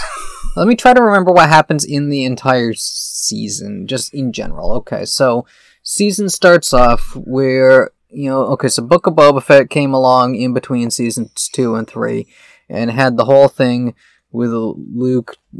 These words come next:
Speaker 2: training Grogu and Grogu deciding he'd rather go back with his Mandalorian dad. Um, so, yeah. So, the, and then, and Mandalorian got a new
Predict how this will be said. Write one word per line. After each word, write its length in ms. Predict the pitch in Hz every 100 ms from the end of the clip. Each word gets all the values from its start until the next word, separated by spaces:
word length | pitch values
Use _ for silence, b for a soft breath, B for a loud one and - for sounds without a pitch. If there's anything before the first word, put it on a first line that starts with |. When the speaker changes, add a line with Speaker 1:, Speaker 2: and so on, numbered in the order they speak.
| 123
Speaker 2:
training 380 | 139 131 -
Grogu 680 | 123 123 117 120 120 120 104
and 240 | 110 117
Grogu 680 | 117 117 117 117 113 113 113
deciding 640 | 113 - 120 113 113 113
he'd 220 | 113 117 107
rather 280 | 117 113
go 180 | 110 110
back 320 | 110 113 110
with 120 | 117 107
his 100 | 104
Mandalorian 680 | 117 113 113 117 117 113
dad. 340 | 113 117 117 113 _ b b b _ -
Um, 540 | 107 107 107 107 110 - _ _ _ _ _ _ _ - - -
so, 1040 | - - 127 120 117 113 120 120 120 117 101
yeah. 480 | 52 90 117 101 127 _
So, 360 | - - 120 117
the, 160 | 117
and 220 | 139 135 131
then, 400 | 123 120 117 104
and 340 | 117 113 107 - 123
Mandalorian 540 | 117 113 113 117 117
got 160 | 113 113
a 40 |
new 480 | 117 123 123 120 117